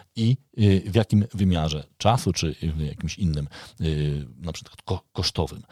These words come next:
No i na końcu ważne też jest to, żebyśmy te procesy i, czy te dane generowali, zarządzali nimi poprzez odpowiednie narzędzia. Y, ja oczywiście odnoszę się do narzędzi typu marketing management, czy też marketing automation,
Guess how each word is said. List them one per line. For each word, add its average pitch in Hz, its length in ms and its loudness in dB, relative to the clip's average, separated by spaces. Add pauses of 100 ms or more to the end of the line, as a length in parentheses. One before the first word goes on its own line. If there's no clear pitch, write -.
(320)
No 135 80 8
i 156 200 4
na 127 160 2
końcu 165 440 0
ważne 143 260 -2
też 131 120 -2
jest 113 140 -6 (100)
to, 123 160 0
żebyśmy 107 640 0 (840)
te 92 360 4 (200)
procesy 110 840 -2
i, 101 260 -6
czy 107 120 -6
te - 120 -6
dane 98 420 4 (100)
generowali, 92 760 0 (320)
zarządzali 95 520 2
nimi 92 180 4
poprzez 101 300 -2
odpowiednie 98 280 -2
narzędzia. 90 500 2 (380)
Y, 78 340 0
ja 98 160 4
oczywiście 85 500 -2
odnoszę 87 340 -2
się 85 120 -4
do 80 180 -2
narzędzi 80 520 -2 (500)
typu 85 300 -4
marketing 87 480 -4
management, 87 500 0
czy - 80 -12
też - 140 -10
marketing 85 420 -6
automation, 85 560 -2